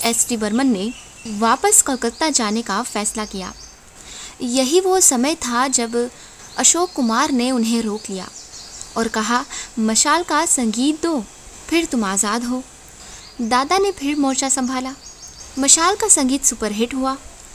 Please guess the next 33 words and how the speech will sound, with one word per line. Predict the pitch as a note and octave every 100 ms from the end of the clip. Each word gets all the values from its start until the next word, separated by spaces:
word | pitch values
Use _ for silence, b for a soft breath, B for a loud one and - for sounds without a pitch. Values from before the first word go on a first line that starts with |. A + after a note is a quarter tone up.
| -
इसी | C4+ F4
वक्त | D4+ C4 - -
एसडी | A#3 -
बर्मन | A#3 A3+ A#3 B3
की | B3
मुलाकात | A3 G#3 G#3 G3 A3 A3+ B3+ - - - - A#3
देवानंद | G#3 B3+ C4+ A#3 G#3+ B3
से | A#3+ G#3
हुई, | F#3 F3+ - - - - B B C4+
जिनकी | B3+ E4+ G#4 G4+
सिनेह | D#4 B3+
जगत | A3+ A3+ C#4 B3
में | A3+ C4 B B B D#4
अच्छी | - - F#4+
पहचान | C#4 A3 - F#3 F3+
थी। | G3+ F#3+ - - - - - C4+
देवानंद | A#3 C#4+ F#4 G4+ E4+ D4 E4+
ने | D4+ C#4
एसडी | - A#3+
बर्मन | G#3+ A3 D4
को | C4 G#3+ B3
बांसी | G#3 G3 A#3 D#4
का | D#4+ C4
संगीत | C4 A#3 G3+ F#3+ A#3+ D4
देने | A3 G3+
को | G3
कहा। | F#3 F#3 G3 - - - - - -
फिल्म | B3 A#3+
का | A#3
संगीत | A#3 A3 G3 G3+ A3+ A#3 B B B -
काफ़ी | C#4 D#4 -
हिट | F4 B3 A3
रहा। | G3 G3+